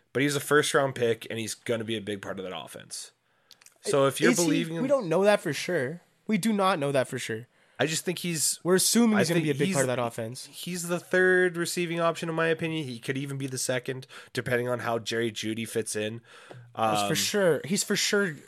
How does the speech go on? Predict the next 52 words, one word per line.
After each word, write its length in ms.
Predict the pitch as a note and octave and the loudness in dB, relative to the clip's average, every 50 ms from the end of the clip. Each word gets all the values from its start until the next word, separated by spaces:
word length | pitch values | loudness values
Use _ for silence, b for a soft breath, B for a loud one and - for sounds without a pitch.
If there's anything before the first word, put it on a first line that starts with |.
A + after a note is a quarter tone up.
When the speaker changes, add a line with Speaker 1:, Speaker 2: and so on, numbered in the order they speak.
| _ _ - E3 | _ _ -16 -8
Speaker 2:
the 100 | - F3+ | -2 -2
third 380 | D3+ - - - E3+ D#3 C#3 B2 | -2 -2 0 0 2 2 2 0
if 120 | A#2+ - - | -2 -4 -6
we're 80 | B2+ | -8
comparing 340 | - - B2+ - C3 B2 A#2+ | -8 -8 -6 -4 -4 -4 -4
it 60 | A2+ | -6
with 100 | A#2+ A#2+ | -8 -10
Jeudy. 400 | B2 - C3 B2+ A#2+ A2+ G#2+ A#2 - | -8 -6 -6 -6 -4 -6 -8 -10 -6
And 160 | - C#3 D#3 | -6 -4 -2
then 80 | E3 F3+ | -2 -2
there's 180 | F#3 F3 D#3 | -2 -2 -2
the 100 | D#3+ F#3+ | -2 -2
other 120 | G3 F3+ F3+ | -2 -2 -2
guy, 140 | - C3+ B2+ | -4 -4 -4
Hamlin 560 | B2+ - D3+ D#3 F3 F#3 F#3 D#3+ C3+ B2+ B2+ | -4 -2 -2 0 0 0 -2 -4 -6 -6 -8
or, 200 | B2 A#2+ A#2+ - | -8 -10 -10 -10
or 120 | - A#2 A#2+ | -10 -10 -6
Hamilton 440 | C#3 D3+ E3+ F#3 F3+ E3+ - C#3+ A#2+ | -4 -2 -2 -2 -2 -4 -6 -6 -8
or 60 | A#2 | -6
something. 360 | - A#2 A2+ - - A#2 A#2 | -8 -10 -10 -8 -10 -10 -6
Speaker 1:
Yeah, 280 | E3+ E3+ D3+ A#2 G2+ G2 | -2 2 2 2 2 0
but 160 | G2 B2 B2 B2 - - - - C3+ D3+ | -2 -4 -6 -6 -8 -16 -16 -14 -10 -6
Noah 180 | D#3+ F3 - - | -4 -2 -2 -2
Fant 240 | - A2 F#2 F2+ - | -4 -6 -8 -10 -10
is 80 | - | -14
above 240 | F#2 D#2+ - D#2 - - | -16 -14 -16 -16 -18 -18
him, 120 | - - _ _ _ _ _ _ - | -20 -20 _ _ _ _ _ _ -12
in 100 | A2 A2 | -12 -10
my 80 | G2+ G2 | -8 -10
opinion. 380 | - - - F#2 - - - - _ _ _ _ _ _ | -10 -10 -12 -14 -16 -16 -18 -20 _ _ _ _ _ _
But 240 | - B2 A#2 - - - | -4 -4 -4 -4 -6 -8
I, 240 | - C3 B2+ - C#3 | -6 -6 -2 0 0
I 20 | |
don't 120 | C3 A2+ G2+ | 0 0 -2
know. 100 | F2+ - B B B | -6 -10 B B B
Speaker 2:
Right 160 | G3+ A#3+ A#3 | 0 2 2
on, 200 | F3+ D#3 C#3 C#3 | 4 2 2 2
Speaker 1:
I, 40 | G#3+ | 2
Speaker 2:
yeah. 200 | A3 G3+ F3+ F3+ - | 2 2 2 0 0
Speaker 1:
I 120 | - D3 D#3 | 2 2 2
don't 140 | D3+ A#2 | 2 2
know. 140 | G#2 F#2+ G2+ - | 0 -4 -4 0
I, 160 | C3+ E3 E3 - | 4 4 4 6
I 120 | E3 G3 | 6 6
believe 320 | F#3+ F3 G3+ F#3 F#3+ F3+ E3+ | 6 6 4 2 2 0 0
in 80 | F3+ | -2
the, 180 | F3+ F3 D#3+ - - | -2 -2 -2 0 2
I 120 | B2 D#3 F3 | 4 4 4
believe 300 | D#3+ D#3+ D#3+ F3 F3 D#3 | 4 2 0 0 0 0
in 60 | E3 | 0
the 80 | E3+ | -2
Drew, 380 | D3+ C#3 D3+ D#3+ D#3 D3+ C#3 - | -2 0 4 4 6 6 4 4